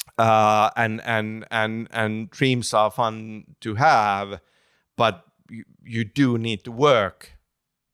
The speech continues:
to make it happen. Uh, and, and, and then for sure, like, like, you know, there being schools now, going to an actual school about,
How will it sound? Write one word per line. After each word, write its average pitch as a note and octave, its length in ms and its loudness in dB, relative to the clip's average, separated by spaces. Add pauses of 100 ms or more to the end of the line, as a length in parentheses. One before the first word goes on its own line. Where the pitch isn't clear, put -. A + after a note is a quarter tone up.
(520)
to A#2 100 -2
make F#2+ 260 -4
it F#2+ 120 -20
happen. - 360 -4 (300)
Uh, E2 380 -4 (640)
and, B2 200 2
and, B2+ 360 0
and B2+ 240 -2
then A2+ 420 2 (340)
for A2 240 2
sure, G2 640 2
like, F#2+ 320 -4
like, F#2 480 -6 (380)
you G2+ 160 -8
know, F2+ 260 -4 (220)
there G2 200 0
being A2+ 340 -2
schools F2+ 540 -12
now, E2 420 -4 (240)
going F#2+ 320 -4
to A2 140 -6
an G#2+ 100 -2
actual G#2+ 340 -4
school G2+ 360 -6
about, F#2+ 400 -4